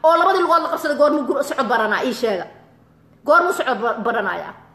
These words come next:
Cunug yar oo maanta gurguura la baraayo oo labadii lugood lagu dhegay, goormuu socod baranayaa? Ma baranaayo weligiis. Wuxuu noqonayaa fadhiid. Maanta dhan dhinacyada waxaa haysta dowladdii oo meel walba ku dhegan, oo lugihii ku dhegan, oo futadii ku dhegan, oo dhabarkii ku dhegan. Waxa weeyaan,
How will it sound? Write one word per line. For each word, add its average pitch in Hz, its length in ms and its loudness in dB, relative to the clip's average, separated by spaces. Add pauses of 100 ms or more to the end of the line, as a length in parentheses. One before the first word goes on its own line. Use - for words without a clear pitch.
(460)
Cunug 415 240 2
yar 370 200 6
oo 339 60 4
maanta 349 260 2
gurguura 320 400 4
la 294 100 2
baraayo 294 360 4
oo 285 60 4
labadii 320 220 2
lugood 277 220 2
lagu 359 140 2
dhegay, 240 260 0 (420)
goormuu 320 280 4
socod 254 260 -4
baranayaa? 180 480 -4 (800)
Ma 302 100 2
baranaayo 262 460 2
weligiis. 190 340 -4 (520)
Wuxuu 285 200 0
noqonayaa 269 320 0
fadhiid. 247 320 -4 (600)
Maanta 330 440 2
dhan 285 140 0
dhinacyada 302 380 2
waxaa 302 340 2
haysta 269 240 -2
dowladdii 294 440 0
oo 285 140 6
meel 302 200 6
walba 262 140 0
ku 320 120 -2
dhegan, 269 220 2
oo 262 100 8
lugihii 285 260 2
ku 302 80 -4
dhegan, 269 220 0
oo 247 60 2
futadii 269 280 -4
ku 302 80 -4
dhegan, 262 240 0
oo 277 60 0
dhabarkii 277 300 -2
ku 247 60 -6
dhegan. 226 220 0 (280)
Waxa 277 180 2
weeyaan, 254 320 2